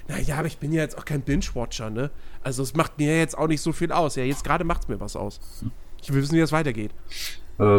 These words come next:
Speaker 2: tatsächlich, meine Schwester hält mich die ganze Zeit an, diese Serie endlich zu gucken, weil sie
Speaker 1: Guck
Speaker 2: sie
Speaker 1: es.
Speaker 2: un-, also unendlich gut, äh, findet. Sie feiert sie übelst und will, will die ganze Zeit halt mit jemandem reden.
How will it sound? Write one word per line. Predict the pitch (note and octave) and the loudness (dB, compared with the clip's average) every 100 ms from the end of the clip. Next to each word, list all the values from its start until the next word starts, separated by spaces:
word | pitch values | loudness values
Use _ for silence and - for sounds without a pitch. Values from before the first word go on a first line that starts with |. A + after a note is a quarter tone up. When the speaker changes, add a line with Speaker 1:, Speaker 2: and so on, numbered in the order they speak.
| - | 6
Speaker 2:
tatsächlich, | - A#2+ A2 | 4 6 6
meine | G#2 G2+ | 4 4
Schwester | B2+ A#2+ A2 | 0 4 4
hält | A#2+ | 4
mich | B2 - | 2 2
die | G#2+ | 2
ganze | A#2 - | 4 2
Zeit | - G#2+ | 2 6
an, | G#2+ B2 - - - | 6 4 0 -4 2
diese | A2 G2+ | 4 6
Serie | G#2 C3 G#2+ | 10 12 10
endlich | F#2+ G2 | 6 4
zu | - | 2
gucken, | G#2+ G#2 B2+ - | 0 2 0 0
weil | G2+ G2+ | 4 6
sie | A2 | 6
Speaker 1:
Guck | G3 | 8
Speaker 2:
sie | A3 | 8
Speaker 1:
es. | E3 - - - - - - | 6 0 -6 -8 -8 -8 4
Speaker 2:
un-, | F#3 F3+ D#3 - | 6 6 2 4
also | D3 B2 A#2 - - | 8 8 6 2 2
unendlich | E3 D3 C#3 C3 | 4 4 2 0
gut, | - C#3 - | 2 2 2
äh, | - A#2 | 4 6
findet. | A2 A#2+ A2+ C3 | 6 8 10 10
Sie | - A2 | 8 2
feiert | - - C#3+ C3+ | 2 8 8 8
sie | B2+ D3 - - | 6 4 0 -2
übelst | D3+ C3+ C#3 | 4 6 6
und | B2 | 10
will, | B2+ C3+ - - - | 10 10 -2 -6 2
will | B2 | 4
die | B2 | 8
ganze | D3 F3+ - | 8 8 6
Zeit | - C#3+ | 10 12
halt | C#3 | 12
mit | A#2+ A#2+ | 12 12
jemandem | A2+ G#2 | 12 12
reden. | A2 F#3 A#2 | 12 12 10